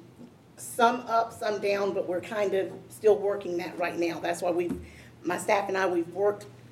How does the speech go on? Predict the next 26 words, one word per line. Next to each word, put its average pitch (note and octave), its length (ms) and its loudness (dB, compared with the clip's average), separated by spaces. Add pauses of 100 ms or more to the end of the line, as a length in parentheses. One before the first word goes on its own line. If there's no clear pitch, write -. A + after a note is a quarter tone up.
(140)
the F3 80 2
last G3 400 4
two A#3+ 160 -4
weekends. G#3 720 0
We E3+ 80 -2
did F#3+ 160 0
not G3+ 260 0
work G#3 220 0
this - 220 -2
weekend, F#3 360 -6
but - 80 -8
we E3 60 -4
came G3 260 -4
in G3 120 0
some F3+ 240 -4
Sunday F#3+ 420 2
and F3+ 100 0
we're E3+ 80 0
working E3+ 400 2
nights F3 320 -2
trying E3+ 280 -4
to - 40 -6
get - 200 -10
that E3+ 200 -8
calculation - 640 -10
together. - 380 -14